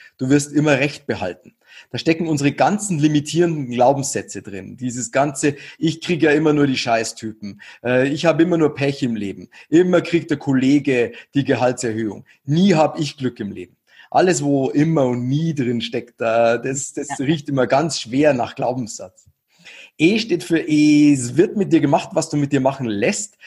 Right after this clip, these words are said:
Speaker 1: Wenn du die Schuld gibst, gibst du die Macht. Also sobald du in einer Situation bist und sagst, „Ja, das ist ja die Schuld meines Ehemanns, meiner Kinder, meiner Eltern, meines Chefs, meiner Geschwister“,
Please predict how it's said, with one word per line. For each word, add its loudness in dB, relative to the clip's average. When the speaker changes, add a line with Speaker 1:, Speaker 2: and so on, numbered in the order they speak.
Speaker 1:
Wenn 0
du 0
die -2
Schuld 0
gibst, -8
gibst -6
du -8
die -4
Macht. -4
Also -2
sobald 0
du 2
in -4
einer -2
Situation -2
bist 0
und -2
sagst, 2
„Ja, 2
das -4
ist -6
ja -4
die -6
Schuld 0
meines 0
Ehemanns, 0
meiner 0
Kinder, 0
meiner 2
Eltern, -2
meines 0
Chefs, -4
meiner -2
Geschwister“, -4